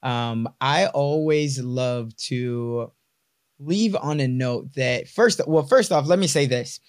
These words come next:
I wanna be the first one to say thank you,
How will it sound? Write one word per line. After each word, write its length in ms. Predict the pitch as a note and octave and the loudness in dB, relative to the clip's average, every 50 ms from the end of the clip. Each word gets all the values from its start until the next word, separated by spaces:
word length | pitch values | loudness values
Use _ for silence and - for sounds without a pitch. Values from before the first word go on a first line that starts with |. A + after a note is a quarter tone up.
| _ - - - - _ _ _ _ _ _ _ _ _ _ _ - | _ -20 -20 -20 -20 _ _ _ _ _ _ _ _ _ _ _ 2
I 80 | E3 | 2
wanna 200 | F#3+ A3 A#3 A#3 | 4 4 4 2
be 100 | G#3+ G#3+ | 2 2
the 100 | G3+ F3+ | 2 0
first 300 | C#3+ C#3+ F3 F3+ D#3+ C#3 | 2 2 2 2 2 2
one 180 | D3+ D3+ D3 C#3+ | -2 -2 0 0
to 80 | C3+ B2+ | 0 0
say 580 | - C#3+ C#3 C3 B2 B2 A#2+ A#2+ A#2 A#2 A2+ _ _ _ _ _ - | 0 0 2 2 2 2 0 -2 -4 -6 -8 _ _ _ _ _ 0
thank 280 | F3 F3 F#3 F3+ C#3 | 2 2 2 0 0
you, 300 | D3 D3+ D3 C#3 C3 B2+ | 0 2 2 4 2 2